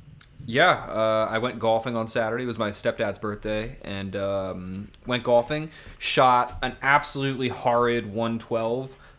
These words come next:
Uh, I did shoot a fifty on the front nine, which, for me, anybody who knows me, I just got into golfing, like, two years ago, and I do it a lot, but I'm, I'm still, I'm still an amateur. And, um,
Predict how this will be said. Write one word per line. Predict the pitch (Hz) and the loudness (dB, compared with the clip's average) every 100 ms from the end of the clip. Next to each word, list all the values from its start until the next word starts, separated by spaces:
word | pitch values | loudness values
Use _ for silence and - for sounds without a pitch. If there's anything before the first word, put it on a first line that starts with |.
| - | -10
Uh, | 101 95 | -6 0
I | 127 | 0
did | 120 165 | 4 2
shoot | - 190 165 | 2 0 0
a | |
fifty | - - 156 147 139 | 0 -2 0 0 -2
on | 131 | -4
the | 113 | -2
front | - 107 107 | -4 -4 -4
nine, | 104 101 | -6 -4
which, | 110 107 - - - - _ | -4 -4 -6 -10 -18 -20 _
for | - 113 | -4 -2
me, | 113 117 143 196 - - - - | -2 0 0 -2 -10 -20 -8 0
anybody | 120 139 160 175 | 2 4 4 4
who | 208 | 2
knows | 226 254 202 | 4 4 4
me, | 139 117 120 - - - - - 110 | 0 -2 -4 -14 -20 -20 -20 -8 -2
I | 107 110 98 - | 2 2 0 -2
just | 127 120 139 | 0 2 4
got | 131 | 2
into | 139 | 2
golfing, | 135 127 139 | 2 2 0
like, | 117 | -6
two | - 120 | -6 -4
years | 123 120 | -2 -4
ago, | 120 113 135 - - | -2 -4 -4 -10 -10
and | 104 | -4
I | 107 | -2
do | 131 | 2
it | 135 | 2
a | |
lot, | 151 135 156 - - - | 4 4 4 0 -14 -2
but | 113 104 - | -2 -2 -4
I'm, | 101 101 | -4 -4
I'm | 98 | -8
still, | - 120 120 | -4 -2 -2
I'm | - | -4
still | - 123 | -4 -2
an | 127 | -2
amateur. | 117 117 135 139 - - - - _ 104 | -2 -4 -8 -12 -18 -20 -20 -20 _ -6
And, | 107 104 101 | -4 -2 -2
um, | 104 101 101 95 95 | 0 0 -2 -6 -10